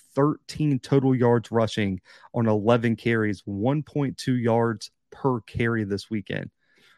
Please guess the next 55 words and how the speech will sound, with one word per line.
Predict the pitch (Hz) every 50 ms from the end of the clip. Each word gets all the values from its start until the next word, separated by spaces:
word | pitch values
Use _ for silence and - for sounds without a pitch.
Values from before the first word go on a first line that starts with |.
| _ _ -
This | 123 110 -
Morgan | 117 113 117 120 139 139 135 147 135
State | - - 139 131 117 113
defense | 101 117 123 - - 120 107 -
is | 110 98 - -
legit. | 107 98 - - 117 117 - -
It's | 110 -
going | - 120 117 113 110
to | - 107 -
keep | - - 135 147 143 -
them | - 135 131 127
in | 117
a | 113
lot | 104 110 110 107
of | 107 107 95
games. | 110 110 120 120 110 101 95 - - - - - - - _ -
And | 120 110 101 98
right | 98 110 147 160 -
now, | 147 143 123 110
this | 101 123 135 -
is | 139 123
gonna | 123 143 139 131
be | 123 135 127
my | 127 123 120
hot | 110 - 123 123 120 120
take | - - 120 110 113
of | 120 113
the | 107
show. | - - 120 98 92 92 90 - _ _ _ _ _ _ _ _ _ _ - _ _ _ _ _ _ -
Right | - 120 139 135 -
now, | 135 131 123
Morgan | 117 110 104 113 123 131 120 123
State | 113 - - - 113 107 107 98 - - - - _ _ _ _ -
is | 123 107
the | - 123 113
third | - - 131 123 123 120 110
best | 98 110 107 101 - -
team | - 117 107 101
in | 98
the | 95 95
meac. | 95 98 98 92 - - - - _ _ _ _ _ _ _ _ _ _ _ _ _ _ _ _ _ _ _ _ _ _ _ -
Morgan | 123 123 127 156 156 156 147 131
State | - - 131 127 120
is | 113 107 101
going | - 120 123 123 117
to | - 123
finish | - - - 120 113 107 101 -
top | - - 107 - 139 -
three | 117 113
in | 107 104
the | 101
meac | 98 101 107 107 101 98 92 -
if | 98 90
this | 101 98 -
continues. | - 98 90 - - 98 95 - - - - - -